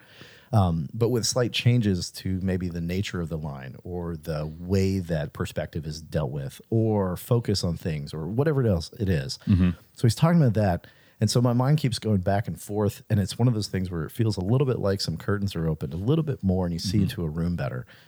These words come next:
Speaker 1: And so it, it, it just has been wrecking me. So my daughter's been going through, um, some kind of art his-, history sort of stuff and dealing with some, um, Italian masters and looking at some of their work. And it's just like, "Oh my gosh, now I'm seeing modern painting in a different way."
Speaker 2: Mm-hmm.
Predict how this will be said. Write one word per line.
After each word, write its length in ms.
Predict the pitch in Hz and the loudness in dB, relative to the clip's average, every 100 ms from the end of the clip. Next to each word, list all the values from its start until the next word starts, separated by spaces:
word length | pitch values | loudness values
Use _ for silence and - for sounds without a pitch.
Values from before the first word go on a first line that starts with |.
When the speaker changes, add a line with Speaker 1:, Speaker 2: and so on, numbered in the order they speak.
| _ _ - | _ _ 2
Speaker 1:
And 140 | 101 | 2
so 180 | - 101 | 4 2
it, 140 | 90 _ | 2 _
it, 140 | 101 - _ | -4 -4 _
it 120 | - - | 0 0
just 180 | 104 | 0
has 100 | 101 | -2
been 220 | 87 87 85 | -4 -4 0
wrecking 340 | 107 - 69 | 0 0 -6
me. 120 | 55 | -10
So 120 | - | -6
my 120 | 85 82 | -4 0
daughter's 320 | 104 110 107 | 2 2 0
been 160 | 98 | -2
going 240 | 92 87 90 | -2 -2 -4
through, 360 | - 85 85 - _ _ | -6 -6 -8 -10 _ _
um, 300 | 90 80 78 | -4 -2 -2
some 200 | 82 90 | -2 -2
kind 160 | 87 85 | -2 -4
of 40 | 85 | -4
art 140 | 87 | -4
his-, 200 | 101 - - | -6 -8 -2
history 320 | 107 107 101 90 | 2 2 0 -6
sort 220 | 90 82 | -6 -8
of 80 | - | -6
stuff 340 | 82 80 - | -4 -4 -6
and 140 | 82 | -8
dealing 260 | 85 82 82 | -6 -4 -4
with 80 | - | -4
some, 320 | 87 82 80 | -4 -4 -4
um, 400 | - 78 73 78 - | -6 -6 -6 -8 -6
Italian 380 | 104 98 95 90 | -2 0 0 -2
masters 540 | 85 85 90 82 - - | -4 -6 -6 -6 -8 -6
and 120 | 87 | -6
looking 200 | 90 85 | -6 -6
at 80 | 80 | -6
some 140 | 87 | -6
of 60 | 80 | -6
their 100 | 80 | -6
work. 380 | 87 80 - - | -6 -6 -8 -4
And 100 | 101 | -2
it's 140 | 87 - | 0 -2
just 220 | 87 - | -6 -6
like, 160 | 78 78 | -10 -8
"Oh 100 | - | -6
my 160 | 90 85 | -4 -2
gosh, 300 | 101 90 - - - | -2 -2 -4 -12 -8
now 280 | 90 98 | -2 0
I'm 120 | 92 90 | 0 -2
seeing 320 | - 85 82 | -6 -4 -4
modern 320 | 82 82 78 | -4 -6 -6
painting 300 | - 95 90 | -2 -2 -2
in 60 | 78 | -4
a 80 | 73 | -8
different 320 | 76 - 71 | -10 -12 -6
way." 320 | 90 90 67 - | -2 0 -2 2
Speaker 2:
Mm-hmm. 240 | 113 95 | 4 6